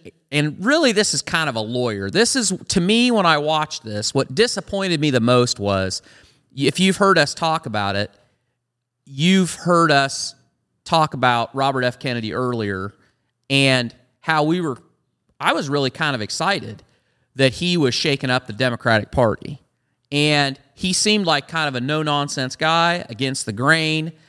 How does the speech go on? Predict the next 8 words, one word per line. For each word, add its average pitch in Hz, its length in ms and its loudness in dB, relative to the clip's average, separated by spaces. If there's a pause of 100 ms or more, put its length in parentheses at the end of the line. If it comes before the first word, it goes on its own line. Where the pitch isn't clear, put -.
(320)
and 135 560 0 (720)
he 190 260 0
was 143 220 2
talking 139 640 -2 (440)
about 123 340 0
real 180 280 2
issues, 135 800 -4 (760)
um, 101 640 2